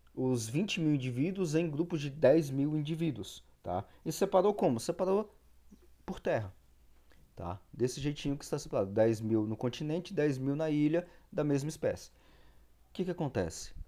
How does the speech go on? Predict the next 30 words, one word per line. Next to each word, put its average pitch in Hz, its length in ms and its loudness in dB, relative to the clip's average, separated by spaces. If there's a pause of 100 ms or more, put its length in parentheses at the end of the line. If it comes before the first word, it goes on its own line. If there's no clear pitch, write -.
(140)
Ao 156 180 4
longo 147 680 2
do 104 220 -2
tempo, - 600 -4
ao 110 200 2
passar 139 640 -2
dos 101 400 -4
anos, 117 640 -6 (500)
não 139 340 2
há 143 80 4
contato 143 600 -2
mais 120 480 2
entre 139 340 -2
os 127 160 -4
pássaros 110 800 0 (300)
da 101 200 4
ilha 135 340 2
e - 60 -4
os 127 120 -6
pássaros 117 440 -2
do - 80 -20
continente. 120 580 -6 (480)
E 170 100 -2
a 170 80 8
evolução 143 800 0
continua 139 640 -2
como 135 220 -6
ela 131 80 -2
sempre 139 320 -6
acontece 123 580 -6